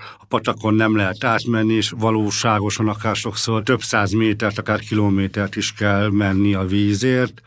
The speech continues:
és közben pedig ott van a többi közszolgáltatási hiányosság, a sáros, ö, szilárd burkolat nélküli utak, a közvilágítás elégtelensége, ott vannak akár a, a szabadon lévő kutyáknak a veszélye.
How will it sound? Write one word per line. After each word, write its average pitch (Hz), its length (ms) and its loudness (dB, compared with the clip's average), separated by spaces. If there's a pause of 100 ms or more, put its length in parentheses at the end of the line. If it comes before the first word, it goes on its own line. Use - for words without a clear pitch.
(320)
és - 140 0
közben 120 240 2
pedig 117 220 0
ott 123 180 2
van 113 160 0
a 113 200 2 (200)
többi 107 400 2
közszolgáltatási 98 1160 -2
hiányosság, 104 1000 0 (360)
a 98 140 0
sáros, 104 840 0
ö, 101 320 2
szilárd 110 380 2
burkolat 104 360 -2
nélküli 104 440 0
utak, 110 420 0
a 117 100 -10
közvilágítás 101 920 0
elégtelensége, 107 1300 0 (580)
ott 110 200 -2
vannak 104 300 2
akár 104 320 0
a, 95 240 -2
a 98 120 -14
szabadon 107 420 0
lévő 104 260 2
kutyáknak 107 680 0
a 110 80 0
veszélye. 104 680 0